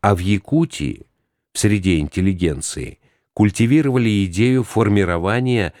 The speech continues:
региональной общности людей, живущих по морально-этическим нормам Севера. Дробежева.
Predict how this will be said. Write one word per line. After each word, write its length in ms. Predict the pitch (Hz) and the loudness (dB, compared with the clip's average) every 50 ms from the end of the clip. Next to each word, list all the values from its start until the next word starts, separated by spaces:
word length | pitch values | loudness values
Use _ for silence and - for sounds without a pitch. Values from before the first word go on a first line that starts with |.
| _ _ - | _ _ -2
региональной 920 | 92 98 107 104 90 101 98 92 92 98 98 98 101 104 104 107 101 - - - | 0 0 0 2 2 0 0 2 2 0 0 0 0 0 0 -2 -2 -4 -4 -4
общности 800 | 110 107 101 90 - - - - 80 78 - - - - - | -2 -2 -2 -2 -4 -8 -8 -6 -6 -6 -6 -8 -10 -6 -4
людей, 640 | 82 78 76 80 76 71 80 104 123 139 147 135 - _ _ _ _ _ | -2 -2 0 -2 -4 -2 0 0 2 2 2 0 -4 _ _ _ _ _
живущих 840 | - 82 78 87 92 85 73 85 101 123 123 - - - 131 127 - - | -6 -4 0 0 0 0 0 0 0 0 0 -2 -2 -2 -2 -2 -2 -2
по 140 | - 98 | 0 0
морально-этическим 1700 | 95 92 90 85 80 82 87 98 113 123 127 123 127 107 - - - 92 82 _ - - 92 85 - - 80 76 - - - 82 73 76 | 2 2 2 2 0 0 0 0 0 0 0 0 0 -2 -4 -6 -8 -8 -8 _ -8 -6 -6 -6 -4 -6 -8 -8 -8 -6 -6 -4 -4 -2
нормам 580 | 78 80 87 98 110 110 107 104 107 101 - - _ _ _ _ _ | -2 0 0 2 2 0 0 -2 -2 -4 -6 -8 _ _ _ _ _
Севера. 640 | - - - - 80 - - - 60 57 - - _ _ _ _ _ _ _ _ _ _ _ _ _ _ _ _ _ _ _ _ _ _ _ _ _ _ _ _ - | -12 -8 -4 -4 -2 -4 -4 -6 -10 -14 -16 -20 _ _ _ _ _ _ _ _ _ _ _ _ _ _ _ _ _ _ _ _ _ _ _ _ _ _ _ _ -10
Дробежева. 760 | 107 92 101 101 95 78 64 71 64 58 64 64 58 50 - | -2 0 2 2 2 2 0 -4 -8 -8 -8 -10 -10 -12 -14